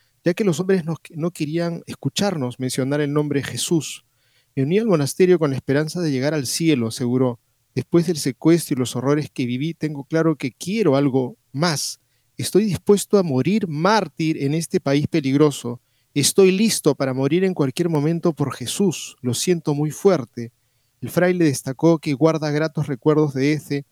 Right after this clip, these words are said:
describiéndolo como alguien apacible y entregado a sus creencias. "A veces me sentaba a su lado en el oratorio y él me ayudaba a abrir el libro de oraciones.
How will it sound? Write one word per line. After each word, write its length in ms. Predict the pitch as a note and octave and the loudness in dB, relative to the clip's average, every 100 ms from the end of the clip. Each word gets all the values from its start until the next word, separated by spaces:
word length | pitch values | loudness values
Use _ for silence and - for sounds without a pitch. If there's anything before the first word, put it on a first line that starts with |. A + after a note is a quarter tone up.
| _ _ - | _ _ -12
describiéndolo 580 | B2+ C#3+ D3 G3+ G3+ F3+ | -8 -2 0 2 2 2
como 240 | C#3+ C#3+ | 2 0
alguien 280 | E3+ F3+ F3 | 0 0 -4
apacible 640 | C3+ B2 - F#3+ F3+ D3 | -4 -6 -6 -4 -2 0
y 80 | B2+ | -2
entregado 440 | A#2+ B2 B2+ D3 C#3+ | -4 -4 -2 0 0
a 60 | |
sus 180 | C3 C3 | -2 -8
creencias. 640 | - C3+ C3+ A#2 A#2+ A#2+ _ _ _ _ - | -4 -4 -4 -6 -12 -16 _ _ _ _ 0
"A 80 | D#3 | 2
veces 220 | E3+ F#3+ | 2 -2
me 120 | F3 | -2
sentaba 440 | - C3 D#3 D#3+ | -4 -4 0 0
a 40 | E3 | 0
su 140 | D3 | -2
lado 260 | C#3 D#3+ D#3 | 0 2 0
en 80 | C#3 | 0
el 100 | B2 | -2
oratorio 720 | B2 - D#3+ E3 D3 D3 - _ | -4 -2 2 4 2 0 -2 _
y 140 | C3 D#3+ | -4 -2
él 60 | |
me 100 | F#3+ | 0
ayudaba 360 | F3 D3 E3+ E3+ | 2 2 2 0
a 40 | |
abrir 220 | C#3+ D#3+ | 0 0
el 120 | D#3 C#3 | -2 -4
libro 340 | F#3 D3+ B2+ | -4 0 2
de 160 | A#2+ A#2 | 2 0
oraciones. 720 | A#2+ A#2+ D#3+ C#3+ A2+ - | -2 -2 2 2 0 -12